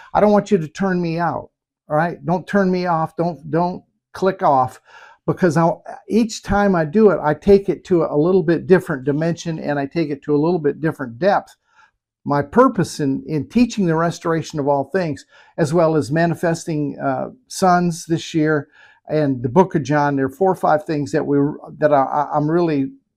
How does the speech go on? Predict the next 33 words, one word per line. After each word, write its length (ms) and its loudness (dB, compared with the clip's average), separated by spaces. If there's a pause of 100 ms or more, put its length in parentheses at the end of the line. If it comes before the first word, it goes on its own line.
(280)
uh, 300 -4
emphasizing. 880 -2 (560)
But 100 0
what 140 4
I 60 4
want 220 6
to 40 4
be 120 2
able 160 -2
to 100 0
do, 80 6
especially 460 0
with 160 2
this 180 0
restoration 640 -2
of 80 -2
all 160 2
things 340 -4
and 80 0
the 60 0
manifestation 800 -4
of 60 -4
the 80 -2
sons 340 -4
of 120 -8
God, 200 0
I 60 2
want 220 0
those 180 0
to 100 -8
be 140 0
two 240 -4
topics 540 -4